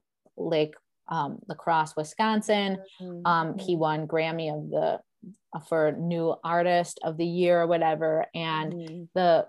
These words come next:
Speaker 1: the quote in the, uh, in the newspaper was like, "And the entire state of Wisconsin, like, jumped up and said, 'Yay.'" And, like, everyone else was like,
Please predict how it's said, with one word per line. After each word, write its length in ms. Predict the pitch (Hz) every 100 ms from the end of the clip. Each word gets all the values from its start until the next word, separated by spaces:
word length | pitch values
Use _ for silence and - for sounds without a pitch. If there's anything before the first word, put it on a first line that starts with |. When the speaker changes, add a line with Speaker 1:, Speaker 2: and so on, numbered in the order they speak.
| - -
Speaker 1:
the 80 |
quote 400 | 180 - 185 175
in 140 | 185 185
the, 260 | 165 156 -
uh, 160 | 175 165 -
in 180 | 175 170
the 120 | 165
newspaper 600 | 165 170 160 165 170 165
was 240 | 156 156 170
like, 360 | 170 160 156 _ _ _ _
"And 160 | 180 180
the 100 | 170
entire 440 | 170 - 226 226
state 300 | 220 - 202
of 100 | 202
Wisconsin, 680 | 185 185 - 185 185 180 170
like, 260 | 160 160 156
jumped 380 | 185 175 175 180
up 260 | 170 160 - _
and 180 | 170 165
said, 300 | - 165 156
'Yay.'" 360 | 175 175 165 -
And, 140 | 170
like, 180 | 165 156 -
everyone 420 | 170 170 170 165
else 220 | 160 156 165
was 100 | 160
like, 220 | 160